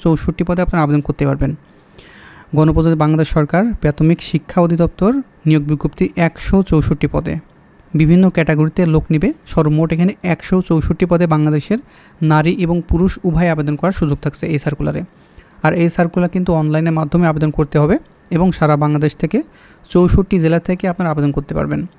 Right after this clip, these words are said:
আর একটা কথা বলি, এই সার্কুলার আলোচনা করার পূর্বে প্রাথমিক শিক্ষা অধিদপ্তরের যে প্রাইমারি শিক্ষক নিয়োগের কিন্তু খুবই সাম্প্রতিক নিয়োগ বিজ্ঞপ্তি প্রকাশিত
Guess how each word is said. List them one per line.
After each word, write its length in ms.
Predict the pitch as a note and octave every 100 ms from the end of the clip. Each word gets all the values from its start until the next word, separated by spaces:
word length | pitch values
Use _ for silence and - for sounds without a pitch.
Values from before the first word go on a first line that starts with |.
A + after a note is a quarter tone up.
| _ _ -
আর 80 | E3+
একটা 140 | D#3+ E3
কথা 140 | D#3 - E3+
বলি, 160 | D#3 G3 F3+
এই 80 | D#3+
সার্কুলার 360 | D#3+ D3 D#3+ F3 E3
আলোচনা 260 | D3+ D3+ D3
করার 160 | D3+ -
পূর্বে 220 | E3 D#3 - - - - - -
প্রাথমিক 400 | D#3+ - F3 F3 -
শিক্ষা 220 | D#3 - D#3+
অধিদপ্তরের 480 | D#3+ D#3+ - F3 D#3
যে 80 | F3+ D4 _
প্রাইমারি 440 | D#3+ D#3+ E3 E3+ F3+
শিক্ষক 320 | - E3 - F3 -
নিয়োগের 340 | E3 D#3+ F3 E3+
কিন্তু 220 | F3 E3+ D4 - _ _ - -
খুবই 180 | F#3 G3+
সাম্প্রতিক 460 | F3+ E3 E3+ E3+ G#3 - C4 - E3
নিয়োগ 140 | E3 D#3
বিজ্ঞপ্তি 300 | D3+ E3+ G3 F#3
প্রকাশিত 320 | F3+ E3+ D#3+